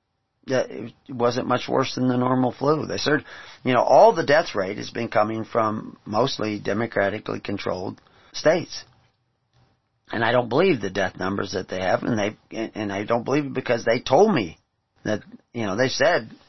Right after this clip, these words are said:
over and over again that they're counting anybody who has covid, not people who died of covid, but anybody who might have had covid, and they can't even tell who had covid because they're using a P C R test,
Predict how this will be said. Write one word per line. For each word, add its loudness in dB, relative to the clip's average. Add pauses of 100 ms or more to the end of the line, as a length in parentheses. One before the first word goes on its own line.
(140)
over 6
and 4
over 4
again -6
that -8
they're 0
counting 2
anybody 2
who -8
has 0
covid, 0
not -6
people -8
who -10
died -6
of -18
covid, 0 (580)
but -6
anybody 0
who -6
might -2
have 0
had -4
covid, 2
and 0
they 2
can't 2
even 4
tell 4
who 0
had 0
covid 2
because -2
they're -6
using -2
a -6
P -8
C -6
R 2
test, -2